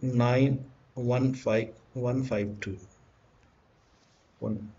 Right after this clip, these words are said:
Now click on set over here. Then click on OK. OK. Apply.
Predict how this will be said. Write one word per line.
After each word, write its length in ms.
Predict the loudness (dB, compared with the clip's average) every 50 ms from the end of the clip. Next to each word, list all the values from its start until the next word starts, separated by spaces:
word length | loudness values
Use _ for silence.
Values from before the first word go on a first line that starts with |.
| -6 0
Now 300 | 4 8 8 8 8 8
click 220 | 6 2 6 6
on 280 | 6 6 4 0 -4 -10 -6
set 420 | -2 0 2 8 8 8 8 8
over 160 | 4 4 4
here. 200 | 0 -2 -8 -10 -12 -18 -20 -20 _ _ _ _ _ _ _ _ _ _ _ _ _ _
Then 240 | 2 6 6 6 8
click 160 | 6 6 6
on 120 | 6 6 6
OK. 640 | 4 4 4 4 4 4 6 6 6 6 6 2 -4 -12 -16 -20 -20 -20 -20 _ _ _ _ _ _ _ _ _ _ _ _
OK. 580 | 6 6 6 6 6 8 10 10 10 10 8 4 -2 -8 -14 -14 -20 _ _ _
Apply. 720 | -8 -8 -4 2 4 6 8 10 10 10 10 8 6 2